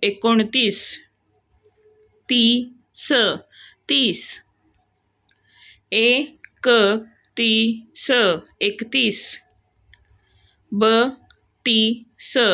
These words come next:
बत्तीस. तेहतीस, तेहतीस. चौतीस, चौतीस. पस्तीस,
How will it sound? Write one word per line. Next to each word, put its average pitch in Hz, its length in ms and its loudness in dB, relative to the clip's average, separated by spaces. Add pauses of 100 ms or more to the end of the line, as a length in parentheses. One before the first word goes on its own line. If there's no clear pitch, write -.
(320)
बत्तीस. - 840 -4 (1400)
तेहतीस, 233 2000 0 (540)
तेहतीस. 214 760 -2 (1600)
चौतीस, 233 1500 0 (560)
चौतीस. 202 800 0 (1500)
पस्तीस, - 1800 -2